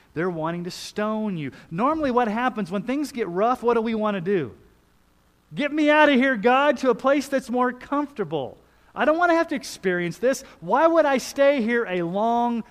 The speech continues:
time?" And here's the issue. With Paul and Barnabas, they simply loved lost people.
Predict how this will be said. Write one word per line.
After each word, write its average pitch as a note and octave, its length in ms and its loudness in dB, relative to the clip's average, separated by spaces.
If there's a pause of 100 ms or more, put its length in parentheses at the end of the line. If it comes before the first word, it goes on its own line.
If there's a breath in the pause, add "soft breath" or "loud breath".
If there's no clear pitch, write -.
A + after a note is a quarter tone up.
(220 loud breath)
time?" F#3+ 500 -6 (180 loud breath)
And A3+ 80 -4
here's D4+ 220 -2
the C4 160 -6
issue. F3+ 300 -6 (160 loud breath)
With G3+ 140 -4
Paul C#4+ 260 -6
and G#3+ 100 -4
Barnabas, G#3 380 -4
they A3+ 100 -4
simply F3 380 -8
loved C#3 600 -6 (640)
lost D3 340 -12
people. - 360 -16